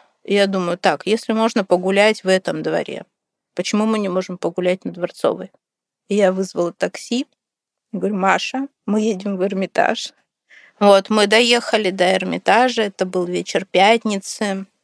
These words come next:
когда музей работает до девяти, по-моему. И, э, еще же очень страшно, это было еще доковидное время,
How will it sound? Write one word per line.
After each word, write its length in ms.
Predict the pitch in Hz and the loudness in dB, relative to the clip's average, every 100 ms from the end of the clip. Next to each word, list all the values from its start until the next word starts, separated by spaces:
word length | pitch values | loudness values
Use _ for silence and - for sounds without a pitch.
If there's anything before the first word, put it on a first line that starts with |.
| - | -2
когда 680 | - 185 190 202 214 214 196 | 0 0 2 2 2 2 0
музей 380 | 196 196 196 | -4 0 0
работает 640 | 190 170 175 175 - 160 - - - _ | 2 0 -2 -8 -6 -8 -8 -20 -20 _
до 260 | - - 190 | -14 -4 -4
девяти, 380 | 202 208 - 381 | -2 -6 -4 -2
по-моему. 560 | 240 208 196 190 196 - _ _ | -2 0 -2 -6 -10 -16 _ _
И, 580 | - 226 240 233 202 - | -2 2 4 4 2 0
э, 280 | - - - - - _ | -6 -10 -10 -14 -20 _
еще 260 | 226 - 233 | -2 4 4
же 100 | 233 | 4
очень 240 | 220 226 | 2 -2
страшно, 600 | 226 226 247 285 - 202 - | -2 2 2 2 -2 -2 -2
это 220 | 202 220 | 0 0
было 240 | 202 220 | 2 0
еще 240 | 202 214 190 | 0 -2 -2
доковидное 720 | 190 - 190 233 277 240 190 | -2 2 2 2 0 2 2
время, 520 | 185 175 - - 156 | 0 -4 -4 -6 -10